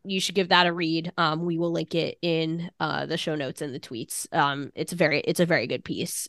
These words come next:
Highly recommend. Um, and another, this is just, like, a factoid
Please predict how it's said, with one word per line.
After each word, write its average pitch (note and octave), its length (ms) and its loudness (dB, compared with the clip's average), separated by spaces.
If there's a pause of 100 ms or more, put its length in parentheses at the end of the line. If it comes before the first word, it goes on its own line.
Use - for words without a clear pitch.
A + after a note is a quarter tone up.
(120)
Highly B2 320 2
recommend. G#2 560 -4 (1400)
Um, F3+ 400 8 (420)
and G3+ 320 8
another, A#3 540 8
this A#3 180 6
is C#4+ 120 6
just, B3+ 160 8
like, A3+ 200 6
a G3 60 2
factoid - 840 4